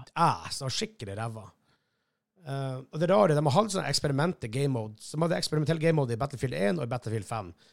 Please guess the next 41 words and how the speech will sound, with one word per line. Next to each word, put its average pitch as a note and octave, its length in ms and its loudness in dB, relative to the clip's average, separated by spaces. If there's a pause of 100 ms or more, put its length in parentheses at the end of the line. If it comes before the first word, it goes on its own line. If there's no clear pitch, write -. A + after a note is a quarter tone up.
(200)
Battlefield D#3 360 -2
en F3 140 4
med B2 100 0
Incursion, B2+ 520 -2
som A#2+ 140 -6
var A2 100 -8
sånn G#2+ 120 -10
fem C3+ 200 -2
v A2 80 -6
fem A2+ 320 -4 (440)
plante C3 280 -6
bomber G#2 1040 -6 (260)
game D3 180 -2
mode, A3 240 -2
som A#2 100 -8
var A2+ 80 -6
dritkul. D3+ 500 -4 (800)
Eh, B2 140 -6
den, B2+ 200 -4
den B2+ 140 0
gjorde B2+ 140 0
aldri B2 160 -2
noe A#2+ 180 -4
med F3 120 0
det. F3 120 2 (120)
Og C#3 120 -4
så C#3+ 140 -2
har B2+ 80 -4
de A#2+ 80 -4
da A#2 140 -2
Firestorm, A#2 680 -2 (640)
verdens A2 220 -8
beste A2 240 -10
game, D3 200 -4 (500)
ehm, A#2 600 -2 (560)
<laughs> - 640 -18
i C#3+ 160 0
Battlefield D3 380 0
fem, F#3 240 2
og D3+ 100 2
gjør C#3+ 160 4